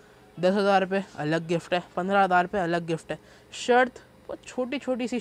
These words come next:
दो शर्त है हमारी। एक बहुत आसान काम है, वीडियो को उठाएं, नीचे subscribe का हमारे channel का बटन, हमारे channel को नीचे subscribe करें और notification icon all पे set कर दें।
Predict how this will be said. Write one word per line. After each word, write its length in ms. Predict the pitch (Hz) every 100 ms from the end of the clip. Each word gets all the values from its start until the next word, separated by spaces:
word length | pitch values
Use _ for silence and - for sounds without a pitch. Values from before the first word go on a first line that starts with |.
| -
दो 160 | 170 190
शर्त 320 | - 143 -
है 60 | 151
हमारी। 320 | 147 127 139 _ - - - - 165
एक 260 | 180 190 - - - - -
बहुत 340 | 160 170 180 160
आसान 460 | 156 151 160 180
काम 260 | 165 151 147
है, 80 | 147 - - - - -
वीडियो 380 | 151 151 180 185
को 180 | 180 175
उठाएं, 300 | 170 165 160 - 156
नीचे 300 | 156 - 160
subscribe 580 | - 156 - - 156 -
का 100 | 170
हमारे 240 | 160 156 151
channel 340 | 156 151 156
का 100 | 156
बटन, 280 | 147 151 156 - - - - -
हमारे 280 | 160 165 175
channel 220 | 175 175
को 100 | 180
नीचे 200 | 170 180
subscribe 440 | - - - 151 165
करें 200 | 185 160 160 - - -
और 80 | 156
notification 540 | 160 160 180 180 190
icon 340 | 175 160 170 196 - - - -
all 220 | 156 160 160
पे 80 | 160
set 200 | 139 -
कर 160 | 147
दें। 120 | 151